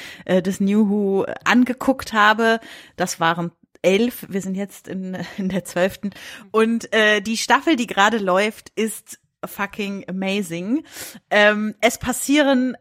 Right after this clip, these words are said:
feministische Dinge, es passieren emanzipatorische Dinge, es passieren, äh, ganz viele von diesen, äh,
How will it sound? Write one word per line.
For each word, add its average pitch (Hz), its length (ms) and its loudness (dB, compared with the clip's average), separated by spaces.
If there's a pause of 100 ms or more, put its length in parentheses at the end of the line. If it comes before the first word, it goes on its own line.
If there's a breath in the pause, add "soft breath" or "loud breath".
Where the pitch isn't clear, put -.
feministische 240 800 0
Dinge, 240 720 2 (220)
es - 360 -2 (120)
passieren 240 720 0 (100)
emanzipatorische 247 1040 0
Dinge, 214 600 0
es - 240 -2
passieren, 233 840 -6 (380 loud breath)
äh, 214 200 0
ganz 247 380 2
viele 269 400 2
von 240 260 -4
diesen, 233 400 -2 (520 loud breath)
äh, 220 500 2